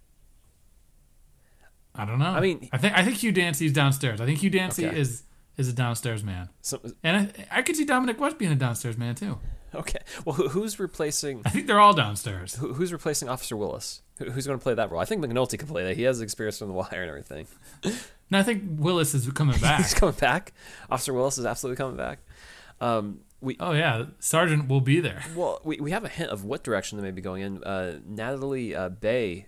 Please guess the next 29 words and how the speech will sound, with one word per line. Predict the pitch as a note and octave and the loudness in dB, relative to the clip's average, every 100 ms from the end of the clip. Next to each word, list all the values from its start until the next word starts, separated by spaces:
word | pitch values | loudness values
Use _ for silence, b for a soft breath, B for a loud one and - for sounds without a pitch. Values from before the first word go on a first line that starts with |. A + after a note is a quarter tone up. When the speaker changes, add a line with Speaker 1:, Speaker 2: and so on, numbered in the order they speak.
| - | -12
Speaker 2:
i-, | G2 | -8
is | F#2 E2 G2+ | -6 -6 -8
gonna | F#2+ | -8
be | F#2 | -8
in, | |
uh, | D2+ - - | -8 -12 -14
the | F#2+ | -10
movie, | G2 G2+ G2+ | -8 -8 -8
uh, | E2 E2 | -8 -8
famous | E2+ A#2+ B2+ - | -8 -8 -6 -6
French | - A2 A2 | -6 -8 -6
actress. | E2+ D#2 D#2+ E2 - - b b b b | -6 -8 -10 -10 -12 -14 b b b b
So | - F2+ | -12 -6
maybe | G2 A#2 A#2 | -2 0 2
there's | A#2+ - | 2 0
something | B2 B2 A2+ | -4 -4 -2
going | A#2 A2+ | 0 0
on | A#2 C3 | 2 4
Speaker 1:
The, | |
the | C3+ | 4
Speaker 2:
international. | - C#3 C3 | 4 4 6
Speaker 1:
mom | D3+ F3+ D#3 | 8 6 6
in | C#3 | 4
Catch | C#3 D3 D3+ | 4 2 4
Me | |
If | C3+ A#2+ | 2 0
You | |
Can. | G#2 C3+ G#2+ G2 | 2 2 2 0
Speaker 2:
Yeah. | A#2+ E2 | 0 0